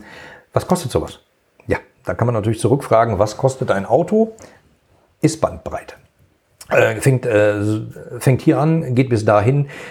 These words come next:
Man kann den Mercedes kaufen, man kann aber auch im Zweifelsfall einen, äh, günstigen, gebrauchten kaufen, der nur ein bisschen klappert, der trotzdem funktioniert. Man kann aber auch vielleicht eine Open-Source-Lösung nehmen. Und ich nenne in dieser Folge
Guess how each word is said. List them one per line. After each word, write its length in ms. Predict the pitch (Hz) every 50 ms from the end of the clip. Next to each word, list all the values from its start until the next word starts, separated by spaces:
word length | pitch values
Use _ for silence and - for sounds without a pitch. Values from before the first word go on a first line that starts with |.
| - -
Man 140 | 113 107 101
kann 100 | - 127
den 100 | 123 120
Mercedes 420 | 110 101 - 143 151 143 127 -
kaufen, 300 | - 127 131 120 - 117
man 80 | 107 101
kann 120 | - 117
aber 160 | 117 113 107 101
auch 120 | 104 98
im 80 | 98 98
Zweifelsfall 440 | - 107 107 107 - - - 101
einen, 200 | 101 95 95 92
äh, 100 | 95 95
günstigen, 440 | 101 123 165 165 - 139 113 120 107
gebrauchten 440 | 98 98 90 90 101 127 - - 123
kaufen, 300 | - - 113 113 - 107
der 80 | 101 104
nur 100 | 104 104
ein 60 | 101
bisschen 240 | 139 139 - 143 -
klappert, 320 | - 127 120 123 120 - - - - - - - - -
der 160 | - 101 104
trotzdem 320 | - - - - - 139 -
funktioniert. 680 | - 127 123 - 120 110 113 110 110 - - - - -
Man 120 | 110 101
kann 140 | 95 123 110
aber 100 | 101 98
auch 100 | 98 98
vielleicht 240 | - - 98 98 101
eine 60 | 98
Open-Source-Lösung 760 | 92 92 101 90 - 90 87 90 - 92 85 85 87 87 87 87
nehmen. 220 | 87 87 85 85
Und 80 | 87 87
ich 100 | 87 87
nenne 220 | 95 95 110 113
in 80 | 104 101
dieser 220 | 101 92 92 87
Folge 400 | - - 101 101 104 107 107 104